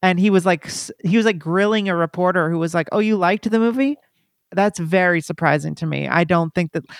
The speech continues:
like, he, people think this guy is nuts. And I think that,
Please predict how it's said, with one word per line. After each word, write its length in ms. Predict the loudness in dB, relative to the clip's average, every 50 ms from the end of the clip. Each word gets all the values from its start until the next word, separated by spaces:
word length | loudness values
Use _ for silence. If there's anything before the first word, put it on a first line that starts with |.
| -6
like, 160 | 0 0 0 0
he, 120 | -2 -12 _ _ -2
people 260 | 0 0 2 2 2
think 200 | 2 0 0 0
this 140 | -2 -2 0
guy 160 | 2 2 2
is 160 | 0 -2 -4
nuts. 500 | -4 -2 0 -2 -2 -4 -6 -14 -20 -20 _ _ _ _ 0
And 140 | 2 2
I 100 | 2 2
think 300 | 0 0 -2 -2 -2 0
that, 240 | 0 2 2 2 0